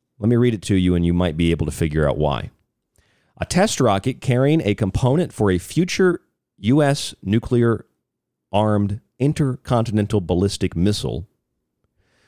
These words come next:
blew up eleven seconds after takeoff. This was two Wednesdays ago. A night flight from Vandenberg Air Force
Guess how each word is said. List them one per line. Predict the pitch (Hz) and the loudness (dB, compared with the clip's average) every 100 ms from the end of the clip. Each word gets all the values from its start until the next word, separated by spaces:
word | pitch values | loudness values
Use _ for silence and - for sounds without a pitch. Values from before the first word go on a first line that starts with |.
| _ 85 | _ -2
blew | 104 131 | 2 4
up | 120 - | 2 0
eleven | 104 110 175 196 | 0 2 2 0
seconds | - 160 139 101 98 | 0 0 0 0 0
after | 98 98 | 0 -2
takeoff. | - 151 139 80 67 82 - _ _ _ _ _ _ _ _ _ _ | -2 -2 0 -2 -2 -6 -10 _ _ _ _ _ _ _ _ _ _
This | 90 - | -8 -2
was | 90 78 - - _ _ _ _ _ _ _ _ _ _ _ _ _ | 0 0 -6 -12 _ _ _ _ _ _ _ _ _ _ _ _ _
two | - 160 | -2 0
Wednesdays | 131 123 107 85 73 | 2 2 0 -2 -4
ago. | 76 69 60 101 - _ _ _ _ _ _ _ _ _ _ _ _ _ _ _ _ _ _ _ | -4 -4 -4 -6 -12 _ _ _ _ _ _ _ _ _ _ _ _ _ _ _ _ _ _ _
A | 90 | -2
night | 98 170 - | 2 0 -2
flight | - 92 87 98 - | -4 0 0 -2 -6
from | - 110 95 | -4 0 0
Vandenberg | 82 110 156 202 190 147 151 - | 0 0 0 2 0 2 0 0
Air | 131 135 | 0 0
Force | - 95 76 - - - | 0 0 0 -2 -8 -12